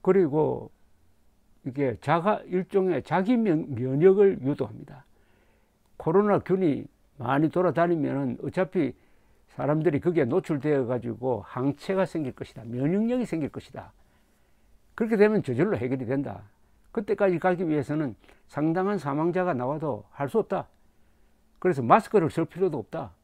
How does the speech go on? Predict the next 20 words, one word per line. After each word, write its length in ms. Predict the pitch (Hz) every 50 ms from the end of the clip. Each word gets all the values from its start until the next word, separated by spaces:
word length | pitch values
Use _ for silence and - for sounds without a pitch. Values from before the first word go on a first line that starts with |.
| _
뭐 180 | - 156 151 -
이렇게 500 | - 220 254 269 269 - 233 220 202 156
나오고 320 | 123 123 123 131 147 135
있습니다. 380 | 113 87 113 107 92 - 139 156 - _ _ - _ _ _ -
그런데도 440 | - 233 269 240 226 214 190 185
스웨덴이 680 | - - - 147 170 180 196 214 196 147 107 127 156 147 - _ _ _ _ _ _ _ _ _ _ _ _ _ _ - _ _ _ _ _ _ _ _ _ _ _ -
지금 180 | - 170 147 -
크게 260 | - - - 202 190 214
흔들리지 540 | 151 151 170 156 202 208 214 190 160 160
않고 300 | 147 151 147 - 147 - - _ -
버티고 440 | 170 151 - - 208 170 - - -
있는 340 | 131 113 147 170 180 180
것은 560 | - 131 - - 143 147 139 117 - 104 107 - - _ _ _ _ _ _ _ _ _ _ _ _ _ _ _ _ _ _ _ _ _ _ _ _ _ _ _ _ _ _ _ _ _ _ _ _
코로나를 1040 | - - 131 127 165 180 185 180 143 120 117 135 147 160 151 117 - 127 131 135 160 196 _ _ _ _ _ _ _ _ _ _ _
독감 540 | - 160 175 - _ _ - 214 202 214 208
중에 240 | 180 208 208 208 208
하나 280 | 175 120 123 123 135 143
정도로 340 | 147 156 160 156 233 214 147
보는 240 | 107 107 113 120 101
거죠. 340 | 107 - - - 123 135